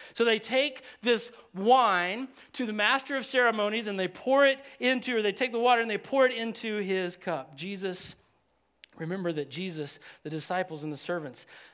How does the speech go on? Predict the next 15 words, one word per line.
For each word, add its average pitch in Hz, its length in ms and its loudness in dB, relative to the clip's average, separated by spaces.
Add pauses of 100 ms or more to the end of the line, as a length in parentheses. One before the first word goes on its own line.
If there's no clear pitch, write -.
(180)
they're 185 220 -4
the 170 160 -4
only 226 400 -6
ones 165 540 -4
that 139 120 -6
are 131 80 -4
privy 127 580 -10 (260)
to 135 100 -12
what 139 180 -8
is 127 100 -12
going 127 380 -12
on 120 680 -10 (200)
in 123 100 -16
the 113 80 -14
kitchen. - 320 -18